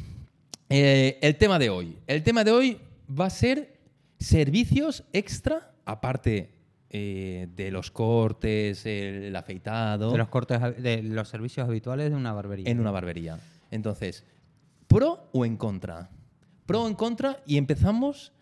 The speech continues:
Speaker 2: ¿Son necesarios los servicios extras?
Speaker 1: Vamos
Speaker 2: Lo
Speaker 1: a verlo, vamos a
Speaker 2: descubriremos,
Speaker 1: verlo.
Speaker 2: lo descubriremos
Speaker 1: Entonces,
Speaker 2: hoy.
Speaker 1: vamos a empezar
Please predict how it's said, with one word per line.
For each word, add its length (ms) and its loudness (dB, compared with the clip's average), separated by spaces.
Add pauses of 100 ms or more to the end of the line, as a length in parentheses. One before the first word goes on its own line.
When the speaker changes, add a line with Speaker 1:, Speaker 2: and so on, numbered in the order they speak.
(100)
Speaker 2:
¿Son 280 -6
necesarios 680 -2
los 140 -2
servicios 500 -8
extras? 520 -8 (380)
Speaker 1:
Vamos 320 2
Speaker 2:
Lo 60 0
Speaker 1:
a 40 -6
verlo, 260 -4
vamos 380 -4
a 40 -10
Speaker 2:
descubriremos, 20 -8
Speaker 1:
verlo. 300 -8
Speaker 2:
lo 120 -2
descubriremos 500 -2
Speaker 1:
Entonces, 300 2
Speaker 2:
hoy. 60 -10
Speaker 1:
vamos 220 0
a 20 2
empezar 480 2